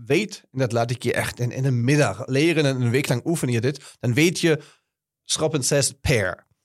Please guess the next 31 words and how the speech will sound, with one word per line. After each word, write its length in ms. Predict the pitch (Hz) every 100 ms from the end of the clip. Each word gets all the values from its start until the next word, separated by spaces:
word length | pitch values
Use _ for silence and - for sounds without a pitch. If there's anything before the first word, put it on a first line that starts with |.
| -
En 100 | 135
je 120 | 139
weet 600 | 135 165 190 190 - - _ -
een 160 | 135
route 400 | 120 131 190 -
door 140 | 151 127
je 160 | 123
woning 360 | 113 131 147 143
met 100 | 131
tweeënvijftig 560 | 135 131 117 113 120
plekken. 320 | - - - 120 - - _
En 120 | 123
dan 520 | 135 156 214 226 - _ _ _ _ _ _ _ _
die 200 | - 151
verbindingen 500 | - - 202 214 143
te 100 | 113
maken. 380 | 104 90 - -
Nou 160 | - 180
ja, 120 | 175
de 80 | 175
eerste 240 | 202 196
keer, 140 | 190
dat 140 | 160 135
duurt 220 | 175 254
een 100 | 170
beetje, 380 | 107 98 - 139
maar 120 | - 139
dat 100 | 127
lukt 160 | 143
je 100 | 139
wel. 320 | 120 120 104